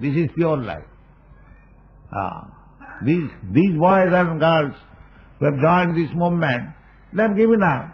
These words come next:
They are not dying. Ah, nobody will die if he lives a pure life.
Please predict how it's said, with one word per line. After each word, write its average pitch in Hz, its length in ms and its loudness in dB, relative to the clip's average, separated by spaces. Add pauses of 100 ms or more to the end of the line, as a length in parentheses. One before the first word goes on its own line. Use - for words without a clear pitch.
(640)
They 180 100 0
are 208 60 2
not 214 340 2
dying. 185 500 0 (800)
Ah, 104 300 -6
nobody 214 340 0
will 214 200 0
die 113 500 0 (120)
if 139 180 -2
he 151 140 -2
lives 165 320 -4
a 156 140 -6
pure 160 300 -4
life. 82 340 -8